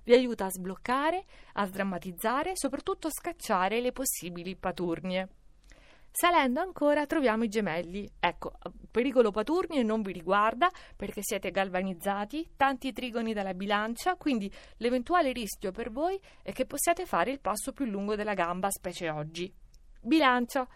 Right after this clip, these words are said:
voi avete recuperato l'abituale eleganza dalla mattina perché la luna non è più opposta, non vi provoca più dall'Ariete, quindi siete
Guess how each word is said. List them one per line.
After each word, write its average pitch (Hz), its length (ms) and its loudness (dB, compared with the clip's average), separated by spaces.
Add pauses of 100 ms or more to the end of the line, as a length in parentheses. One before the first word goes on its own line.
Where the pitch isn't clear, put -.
(420)
voi 277 220 4
avete 240 300 0
recuperato 220 640 -2
l'abituale 190 720 -4
eleganza 208 800 -2
dalla 208 200 -2
mattina 190 540 -4
perché 254 300 -4
la 269 80 -2
luna 240 300 0
non 277 160 -2
è 254 60 -6
più 214 180 0
opposta, 214 520 0
non 226 140 0
vi 214 120 -2
provoca 208 440 -2
più 233 180 -6
dall'Ariete, 190 640 -4
quindi 240 280 -4
siete 208 340 -8